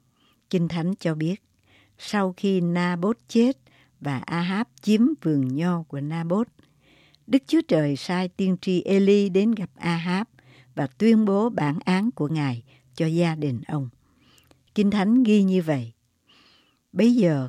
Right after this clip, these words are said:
có lời của Đức Giê-hô-va phán dạy Eli, người Thi-sê-be, rằng: Hãy đứng dậy, đi xuống đón Ahab, vua Israel tại Samari. Kìa,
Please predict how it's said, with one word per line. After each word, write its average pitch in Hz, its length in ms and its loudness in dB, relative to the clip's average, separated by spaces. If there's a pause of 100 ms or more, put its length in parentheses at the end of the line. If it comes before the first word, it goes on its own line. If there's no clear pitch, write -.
(100)
có 202 100 0
lời 170 400 2
của 170 160 -2
Đức 233 180 -4
Giê-hô-va 196 640 0
phán 196 380 -2
dạy 147 340 -2
Eli, 196 480 2 (400)
người 147 300 0
Thi-sê-be, 185 840 0 (160)
rằng: 147 340 -4 (640)
Hãy 156 340 -4
đứng 240 300 6
dậy, 151 280 0 (380)
đi 220 260 4
xuống 220 480 2
đón 175 280 0 (100)
Ahab, 180 480 -2 (520)
vua 185 240 2
Israel 175 600 -2 (220)
tại 135 300 -6
Samari. 151 760 -2 (680)
Kìa, 165 360 4